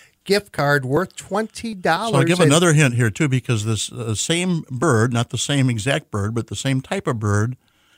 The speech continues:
Speaker 2: has been sighted several other places in Michigan this year. Um, up in Tuscola County, actually in Barry County near Hastings at Charlton Park.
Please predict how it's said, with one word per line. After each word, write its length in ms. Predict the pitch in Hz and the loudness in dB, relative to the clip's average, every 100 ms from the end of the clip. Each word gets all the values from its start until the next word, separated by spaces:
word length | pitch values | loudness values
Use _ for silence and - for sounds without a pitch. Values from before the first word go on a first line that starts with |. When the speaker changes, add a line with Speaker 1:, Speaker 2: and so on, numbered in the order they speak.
| _ | _
Speaker 2:
has 100 | 117 | -4
been 200 | 104 110 | 0 -2
sighted 400 | - 123 120 101 | 2 2 2 0
several 340 | - 151 151 | 0 0 2
other 140 | 131 107 | 0 -2
places 440 | - 117 - 101 | -4 -4 -4 -2
in 160 | 104 110 | 0 0
Michigan 420 | 185 - 131 107 | 0 -2 -4 -4
this 200 | 98 - | -4 -4
year. 180 | 92 98 _ _ _ _ | -8 -10 _ _ _ _
Um, 340 | 107 98 98 95 | 0 2 2 0
up 160 | 110 | 0
in 80 | 117 | -2
Tuscola 480 | 104 110 - 139 147 | -4 -6 0 2 2
County, 460 | - 139 143 147 147 _ _ _ _ | 2 2 4 2 0 _ _ _ _
actually 460 | - 123 - 143 135 | 0 0 0 0 0
in 320 | 135 113 104 | 2 2 2
Barry 340 | 101 113 135 156 | 4 4 2 0
County 460 | - 131 127 156 | 0 2 2 2
near 180 | 139 104 | 2 2
Hastings 600 | 104 127 127 151 156 147 | 0 0 0 -4 -2 -2
at 140 | 117 - | -4 -4
Charlton 500 | - 127 131 120 101 | 0 0 2 0 -2
Park. 420 | - 123 - | 0 0 -2